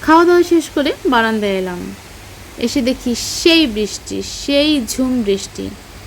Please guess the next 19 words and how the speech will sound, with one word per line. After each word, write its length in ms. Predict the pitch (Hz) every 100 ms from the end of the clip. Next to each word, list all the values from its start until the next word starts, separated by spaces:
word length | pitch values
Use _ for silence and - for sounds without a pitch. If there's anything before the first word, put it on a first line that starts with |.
| - - - -
খুবই 220 | 262 285 269
ভালো 160 | 240 214
লাগছিল 340 | 202 - - 214 196
দেখতে। 320 | 185 - - 104 196 - - - - -
মন 120 | 240 240
চাইছিল 320 | 247 240 269 240 214
এই 80 | 240 214
বৃষ্টির 300 | 240 - 247
মধ্যে 220 | 240 240 247 233
ওই 160 | 277 320 277
রাস্তায় 360 | 247 - 233 220
গিয়ে 180 | 233 254 320 - - -
হাঁটি, 400 | 226 214 - 208 185 190 - - 202
ভিজি, 380 | 202 233 202 190 - - 208
এতটা 280 | 220 240 220 202
ইচ্ছে 180 | - 202
করছিল। 380 | 190 185 - 190 190 - - - - - -
যাই 160 | 247 269
হোক, 140 | 320